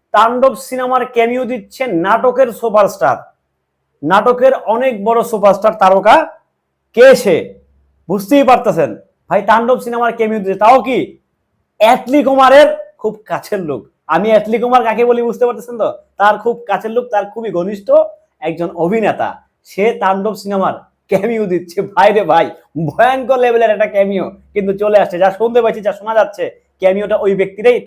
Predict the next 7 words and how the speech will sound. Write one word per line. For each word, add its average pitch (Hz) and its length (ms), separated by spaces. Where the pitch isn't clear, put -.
নামটা 202 300
বলে 208 200
দিচ্ছি। 165 280
হ্যালো 190 220
এভরিওয়ান, 196 340
আসসালামু 185 380
আলাইকুম, 123 340